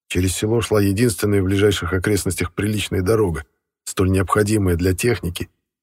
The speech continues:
которой у окружённых армий ещё было довольно много. Немцы понимали, что попавшие в котёл советские войска обязательно попытаются открыть себе путь на восток,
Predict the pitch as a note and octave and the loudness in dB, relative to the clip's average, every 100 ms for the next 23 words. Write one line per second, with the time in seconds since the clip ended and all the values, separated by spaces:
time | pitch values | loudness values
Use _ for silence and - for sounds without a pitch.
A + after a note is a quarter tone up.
0 | _ - F2 A2+ G#2+ - G2 G2 A2 A2 | _ -6 0 2 2 2 -2 0 0 2
1 | G#2+ G2+ - A#2+ G#2 F2+ - G2 G#2 G2+ | 2 2 0 0 0 0 0 0 2 2
2 | G#2+ G#2+ A2 A2 F2+ D2+ - _ _ _ | 2 2 0 -2 -2 -6 -12 _ _ _
3 | _ _ _ _ _ _ F2 F#2+ F2+ - | _ _ _ _ _ _ -2 0 0 -4
4 | F2+ E2 E2+ E2 D#2+ D2+ - F2 - F2+ | -4 -2 0 0 0 -2 -4 -4 -2 0
5 | A2 A2 - F#2 - F#2+ A2 G#2 F#2+ G#2+ | 2 2 0 -2 -2 0 2 2 0 0
6 | G2+ - F#2+ G2 - G#2+ F#2+ F#2 F#2 A#2+ | 0 -2 0 0 0 0 2 0 0 0
7 | G#2+ F#2+ F2+ F2+ F#2 F#2 F2+ F2+ F2 - | 0 0 0 -2 0 0 0 0 -2 -2
8 | F#2 - F2+ F2 G2 F2 F#2 F2+ A2 E2+ | -2 0 -2 -2 -2 0 0 0 0 0